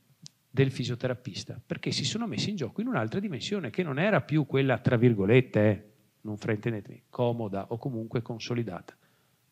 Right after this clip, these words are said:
Eh? Un conto se sei ospite, un conto se hai l'ospite, <laughs> sono due profili diversi. Anche questo, le culture, anche nella rotazione, cioè non è che le persone possono fare trenta anni la stessa cosa negli stessi uffici,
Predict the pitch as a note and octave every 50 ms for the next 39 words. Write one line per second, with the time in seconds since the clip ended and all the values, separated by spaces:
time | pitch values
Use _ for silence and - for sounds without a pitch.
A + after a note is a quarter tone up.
0 | _ _ _ C3+ C3+ D3+ D#3+ - _ - C#3+ D3 - - - - G2 - D3 F3
1 | F3 - F2 F2+ - - B2+ - - G3 F3+ - - - G#2+ - A#2 G#2 - G#2
2 | G2+ G#2+ B2 C3+ - - F2+ F2 - - - B2 A2 - - - - - - -
3 | _ _ _ _ - - - F3 - - - - A2+ A#2 - A#2 A2+ A2+ A2 G#2+
4 | G#2+ A2 G#2+ A2 - - - - - - - - - - - - _ - F3 F#3
5 | F3 G3+ - - E3+ D3+ B2 A2 - - A2+ A#2+ A#2 - E3+ D#3 - - C#3 A2+
6 | G2 G2+ G#2+ A#2 C3 B2+ - D#3 C#3 C3+ C#3 C3+ B2 B2+ D3 C#3 C#3 - A#2 G#2+
7 | - - - D3+ E3 D3+ A#2+ G#2+ G#2 G#2 - - D3 D3+ C3 B2 D#3 E3 - G#3
8 | F#3 - - - - - F3 E3+ C#3+ - C3+ B2+ - - B2 A2 - - B2 B2
9 | B2 - - A#2+ A#2+ A2+ - - A#2 A2 A#2 A#2+ B2 A2+ - - - B2 - -
10 | A#2 A#2 - A#2 A2+ A2 A2 A#2 G#2 G#2 G2+ - - A#2+ A#2 - - - - -
11 | - A2+ - - - C#3